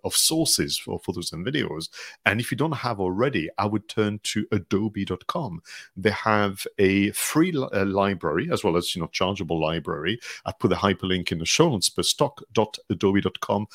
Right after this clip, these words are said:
forward slash U K forward slash free, um, gives you a completely new style of photography and, and in fact, two D and three D graphics, which I think can really help, you know, avoid that moment of distraction. And you can couple that with, uh, using Adobe Express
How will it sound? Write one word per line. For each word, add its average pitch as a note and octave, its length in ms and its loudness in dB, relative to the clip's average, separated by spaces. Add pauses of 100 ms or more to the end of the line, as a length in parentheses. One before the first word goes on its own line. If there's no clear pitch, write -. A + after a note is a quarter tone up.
(120)
forward C3+ 200 2
slash - 420 0
U A2 100 -2
K A2 180 0
forward G#2 360 4
slash F#2+ 580 -2
free, D3+ 380 -2 (400)
um, G2+ 260 6
gives A2 360 -2
you C3 260 6 (320)
a C3+ 40 4
completely D#3+ 760 2
new D3 200 0
style A#2+ 420 2
of G#2+ 80 2
photography G#2+ 720 2
and, E2+ 220 0
and F2+ 160 0
in F2 80 -2
fact, F#2+ 280 2
two A#2+ 120 0
D G2+ 80 2
and F#2 100 0
three - 140 0
D E2+ 120 0
graphics, G2 300 0
which - 160 -6
I F#2 60 2
think F#2+ 340 -2 (180)
can - 140 2
really A2 160 4
help, G2+ 560 2
you A2+ 80 -4
know, F#2 160 0
avoid G2 560 6
that G2 260 -4
moment F#2+ 280 -2
of E2 80 -10
distraction. E2 560 -4 (340)
And A#2+ 140 4
you C3 40 2
can A#2 200 -4
couple - 380 2
that E2 340 -4 (160)
with, F#2 420 2
uh, G2 160 2
using G2 400 0
Adobe F2+ 380 4
Express - 640 -4